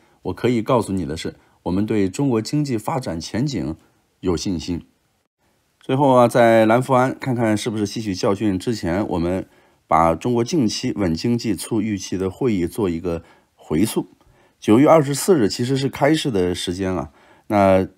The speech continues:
包括中国人民银行这一行、一局、一会在内的三大中国金融管理的部门啊，是出台了、发布了一系列的利好的措施，中国的股市啊也是应声就往上蹭蹭蹭的走了。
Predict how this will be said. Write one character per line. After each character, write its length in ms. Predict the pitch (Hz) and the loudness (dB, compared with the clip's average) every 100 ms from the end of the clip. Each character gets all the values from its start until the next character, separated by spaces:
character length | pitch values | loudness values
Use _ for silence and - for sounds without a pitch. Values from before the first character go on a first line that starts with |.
| _ _ | _ _
包 140 | - 123 | 2 2
括 160 | 120 | 2
中 120 | 98 120 | 2 2
国 120 | 110 | 4
人 100 | 101 | 4
民 220 | 107 101 | 4 4
银 180 | 92 120 | 0 0
行 320 | 104 90 110 | 0 0 0
这 300 | - 104 90 - | 0 0 0 -2
一 100 | 120 | -6
行、 380 | 90 78 107 135 _ | -2 0 0 -2 _
一 160 | 120 92 | -4 -4
局、 360 | - 85 113 - | -4 -2 -2 -2
一 160 | 92 | -4
会 260 | 131 - - - | -2 -2 -2 -4
在 200 | 104 101 | -6 -4
内 180 | 104 80 | -4 -6
的 80 | |
三 240 | 82 120 135 | -8 -6 -4
大 160 | - - | -6 -10
中 160 | - | -8
国 300 | 95 92 92 | -4 -4 -4
金 180 | 87 - | -6 -6
融 320 | 98 90 95 - _ _ _ _ | -4 -4 -6 -8 _ _ _ _
管 140 | 117 | -2
理 100 | 107 | 0
的 80 | 85 | -2
部 180 | 87 113 | -4 -4
门 220 | 87 73 | -4 -6
啊， 100 | - - | -8 -10
是 160 | 92 | -12
出 240 | 78 - 98 | -12 -10 -8
台 180 | 80 | -8
了、 160 | 85 - - | -8 -10 -16
发 180 | - 90 | -12 -10
布 160 | 104 98 | -6 -4
了 60 | |
一 80 | 87 | -4
系 160 | 90 98 | -6 -6
列 120 | 90 | -6
的 160 | 78 80 _ _ - | -6 -10 _ _ -8
利 120 | 107 | -6
好 120 | 78 | -4
的 120 | 69 | -6
措 240 | 78 - 101 | -8 -6 -4
施， 180 | - 98 | -4 -6
中 240 | - 101 | -6 -8
国 80 | 87 | -6
的 240 | 87 85 - _ | -6 -8 -10 _
股 240 | 85 73 | -12 -10
市 220 | - 120 | -8 -4
啊 100 | 85 | -4
也 160 | 62 69 | -6 -8
是 300 | - 73 - - | -6 -6 -10 -10
应 420 | 143 165 127 87 | -2 2 2 0
声 260 | - 110 101 | 0 0 -2
就 140 | 110 | -2
往 260 | 104 101 90 | -2 -2 -2
上 280 | 107 90 - | -4 -4 -8
蹭 220 | - 104 | -6 -2
蹭 120 | 101 | -2
蹭 160 | 90 87 | -4 -6
的 120 | 78 | -6
走 160 | - | -8
了。 220 | - 82 | -6 -6